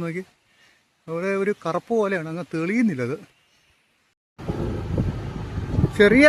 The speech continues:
റോഡാണ്, നല്ല രസമുള്ള റോഡാണ് കേട്ടോ. ഈ ഒരു റോഡ് നല്ല രീതിയിൽ പണിയുവാണെങ്കിൽ ഉണ്ടല്ലോ, നമുക്ക് ഈ തങ്കമണി ഭാഗത്തേക്കൊക്കെ വരാൻ കുറേ എളുപ്പമാണ്, കരിമ്പനിയിൽ നിന്നൊക്കെ. ഈ ഒരു ഭാഗമൊക്കെ എന്ന് പറഞ്ഞാൽ പണ്ടത്തെ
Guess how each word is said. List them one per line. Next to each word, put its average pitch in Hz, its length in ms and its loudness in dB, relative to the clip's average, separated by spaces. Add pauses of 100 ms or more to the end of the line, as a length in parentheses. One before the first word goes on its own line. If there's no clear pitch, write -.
റോഡാണ്, 247 360 4 (140)
നല്ല 208 240 0
രസമുള്ള 214 320 2 (100)
റോഡാണ് 139 300 0
കേട്ടോ. 120 80 -8 (1600)
ഈ 240 120 8
ഒരു 277 140 6
റോഡ് 285 240 8 (240)
നല്ല 214 140 -2 (100)
രീതിയിൽ 269 260 0
പണിയുവാണെങ്കിൽ 220 540 0
ഉണ്ടല്ലോ, 139 220 -6 (920)
നമുക്ക് 214 300 2 (920)
ഈ 226 40 0 (280)
തങ്കമണി 226 380 6
ഭാഗത്തേക്കൊക്കെ 226 460 4
വരാൻ 208 200 4
കുറേ 202 220 6
എളുപ്പമാണ്, 180 320 4
കരിമ്പനിയിൽ 185 340 2
നിന്നൊക്കെ. 180 220 2 (1120)
ഈ - 100 6
ഒരു 262 140 10
ഭാഗമൊക്കെ 262 400 8
എന്ന് 254 140 8
പറഞ്ഞാൽ 247 260 8 (220)
പണ്ടത്തെ 233 520 6